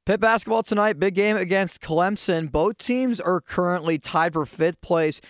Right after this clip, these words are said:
in the A C C behind Wake Forest, Virginia, Duke, and North Carolina at nine and seven. Panthers are eighteen and nine overall. Pitt is six and three away from home.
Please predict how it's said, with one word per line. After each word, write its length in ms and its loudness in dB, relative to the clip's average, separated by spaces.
in 100 -2
the 200 2
A 100 2
C 200 -2
C 280 0
behind 320 -4
Wake 200 -2
Forest, 400 -2
Virginia, 540 -2
Duke, 400 -4
and 140 -6
North 160 -4
Carolina 580 -2
at 260 0
nine 480 0
and 420 -4
seven. 640 -2
Panthers 380 0
are 100 0
eighteen 480 -2
and 140 0
nine 400 0
overall. 720 2
Pitt 200 -2
is 280 -4
six 420 -6
and 160 -6
three 400 -2
away 460 -2
from 240 -8
home. 400 -2